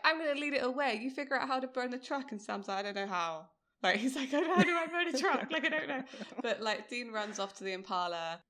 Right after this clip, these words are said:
Speaker 1: and, like, the, the car chase is fine. Like, it's
Speaker 2: So
Speaker 1: a bit lame.
Speaker 2: the, it is a little bit. But I do wanna say, like,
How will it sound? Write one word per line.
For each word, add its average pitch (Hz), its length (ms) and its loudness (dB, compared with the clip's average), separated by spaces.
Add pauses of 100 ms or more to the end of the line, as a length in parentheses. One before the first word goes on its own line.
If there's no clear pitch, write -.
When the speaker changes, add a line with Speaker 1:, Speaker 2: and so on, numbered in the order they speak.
(160)
Speaker 1:
and, 170 400 -2 (340)
like, 320 440 4
the, 392 60 -2 (300)
the 415 60 -8
car 427 320 4
chase 262 240 -2
is 202 180 -10 (160)
fine. 175 720 4
Like, 202 340 0 (720)
it's - 100 0
Speaker 2:
So 247 180 12
Speaker 1:
a 247 120 12
bit - 80 -2
lame. - 300 0
Speaker 2:
the, 233 280 8 (300)
it 196 180 4
is 165 240 0
a 165 40 -2
little 151 180 -6
bit. 95 200 -6 (240)
But 226 120 12
I 220 60 10
do 233 160 2
wanna 226 180 4
say, 185 220 8
like, 160 220 4